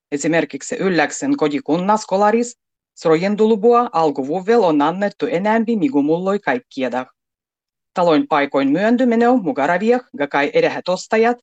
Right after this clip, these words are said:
ei ehtitä ni käydä niido katsomah ennen ostandupäiviä. Suvi-Karjalan Rautjärvel kehitetään historiallistu meluandumaršruttua, kudai novattas Karjalasien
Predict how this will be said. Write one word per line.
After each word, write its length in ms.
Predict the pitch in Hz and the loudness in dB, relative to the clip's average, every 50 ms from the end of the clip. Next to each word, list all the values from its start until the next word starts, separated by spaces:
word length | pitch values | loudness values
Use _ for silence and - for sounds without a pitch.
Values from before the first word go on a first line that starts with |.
| _ _ _ _ _ - | _ _ _ _ _ -4
ei 240 | - 165 135 - 156 | -2 -2 0 0 0
ehtitä 360 | 156 - - - 226 - 185 | -2 -2 -4 -6 -6 -4 -2
ni 140 | 175 147 131 | -2 -2 -2
käydä 320 | - 160 147 143 131 131 | -2 -2 -2 -2 -4 -6
niido 320 | 131 135 175 190 165 170 165 | -6 -6 -8 -8 -8 -8 -4
katsomah 560 | - 170 175 - - - 240 233 240 254 247 - _ _ _ _ _ _ - | -4 -4 -4 -4 -6 -4 -2 0 0 0 -2 -6 _ _ _ _ _ _ -6
ennen 260 | 139 143 156 180 - | -4 -2 -2 -2 -2
ostandupäiviä. 960 | - 139 143 - - 156 160 160 175 170 - 139 131 120 117 127 127 123 131 - _ _ _ _ _ _ _ _ _ _ _ _ _ _ _ _ _ _ _ _ _ _ _ _ _ _ _ _ _ _ _ _ _ _ _ _ _ _ _ _ _ _ _ _ _ | -4 -6 -6 -6 -6 -6 -4 -4 -6 -6 -4 -2 -2 -2 -4 -4 -6 -6 -8 -10 _ _ _ _ _ _ _ _ _ _ _ _ _ _ _ _ _ _ _ _ _ _ _ _ _ _ _ _ _ _ _ _ _ _ _ _ _ _ _ _ _ _ _ _ _
Suvi-Karjalan 800 | _ - 202 190 208 - 208 196 185 175 185 175 175 175 165 - _ _ _ _ _ _ _ - | _ -12 -10 -10 -6 -4 -4 -4 -2 -2 0 0 0 0 -2 -6 _ _ _ _ _ _ _ -2
Rautjärvel 720 | 214 208 170 - - 131 131 127 127 120 113 107 110 117 | 0 0 0 0 -2 -2 -2 -2 -2 -2 -4 -6 -6 -6
kehitetään 540 | - 147 127 - 135 - 127 123 - 117 - - | -8 -8 -8 -8 -8 -8 -8 -6 -6 -8 -10 -10
historiallistu 960 | 165 160 - - 196 185 190 202 202 208 220 220 233 226 - - 240 233 233 - _ - | -12 -14 -8 -2 -2 0 0 0 0 0 0 0 -2 -2 0 0 0 0 0 -4 _ -4
meluandumaršruttua, 1300 | 143 139 139 143 165 180 196 208 190 165 143 139 139 139 - 156 139 - - _ - 135 131 127 123 - _ - - | -4 -2 0 2 2 2 2 0 0 0 0 0 0 -2 -6 -8 -10 -10 -10 _ -2 0 0 0 -2 -4 _ -12 -8
kudai 300 | 156 131 131 123 131 - - _ 165 | -6 -4 -4 -4 -4 -6 -10 _ -6
novattas 640 | 170 175 165 208 208 208 - - 180 233 240 - - _ - | -6 -2 0 0 -2 0 0 0 0 0 -2 -6 -14 _ -4
Karjalasien 680 | - 160 156 143 139 147 156 151 165 226 233 247 247 | -2 -2 0 0 0 0 -2 0 0 0 2 2 0